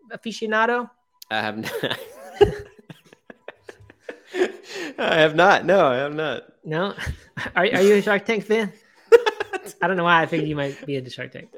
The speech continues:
Speaker 2: I mean, I've watched some episodes, sure, yeah.
Speaker 1: Okay.
Speaker 2: But,
Speaker 1: But you
Speaker 2: but
Speaker 1: don't
Speaker 2: no,
Speaker 1: know
Speaker 2: I
Speaker 1: what,
Speaker 2: would
Speaker 1: you don't know
Speaker 2: not,
Speaker 1: when
Speaker 2: not
Speaker 1: it's
Speaker 2: call
Speaker 1: on or
Speaker 2: myself
Speaker 1: anything.
Speaker 2: an aficionado, no.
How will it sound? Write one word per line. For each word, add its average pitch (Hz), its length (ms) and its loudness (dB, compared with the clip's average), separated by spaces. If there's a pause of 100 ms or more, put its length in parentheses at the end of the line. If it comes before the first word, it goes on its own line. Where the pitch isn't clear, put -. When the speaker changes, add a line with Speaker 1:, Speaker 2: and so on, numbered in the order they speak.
(200)
Speaker 2:
I 180 120 4
mean, 190 140 -2
I've 170 140 -2
watched 175 220 -2
some 151 160 -8
episodes, 170 520 -4
sure, 233 440 -4
yeah. 170 220 -8 (340)
Speaker 1:
Okay. 131 180 -12 (220)
Speaker 2:
But, 139 280 -4
Speaker 1:
But 190 120 2
you - 20 2
Speaker 2:
but 196 60 4
Speaker 1:
don't 185 80 4
Speaker 2:
no, 165 80 4
Speaker 1:
know 131 60 4
Speaker 2:
I 117 80 2
Speaker 1:
what, 131 80 4
Speaker 2:
would 139 60 -2
Speaker 1:
you 196 40 0
don't 156 80 2
know 156 60 4
Speaker 2:
not, 139 60 2
Speaker 1:
when 151 120 0
Speaker 2:
not 185 140 4
Speaker 1:
it's 147 80 -6
Speaker 2:
call 170 100 -2
Speaker 1:
on 151 80 -4
or - 20 -4
Speaker 2:
myself 127 220 -6 (180)
Speaker 1:
anything. 120 100 -12
Speaker 2:
an 117 60 -6
aficionado, 101 600 -10
no. 95 140 -16